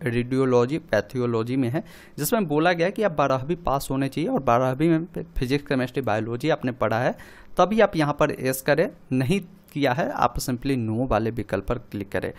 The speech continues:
और यस करेंगे तो नीचे आपको जो है ट्रेड का प्रेफरेंस नहीं पूछा जाएगा, क्योंकि already एमएलटी में दो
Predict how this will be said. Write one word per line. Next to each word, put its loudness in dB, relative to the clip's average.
और 8
यस 4
करेंगे 4
तो -2
नीचे 2
आपको 2
जो 0
है 2
ट्रेड 2
का 4
प्रेफरेंस -4
नहीं 0
पूछा -4
जाएगा, 0
क्योंकि -2
already 4
एमएलटी -2
में 0
दो 4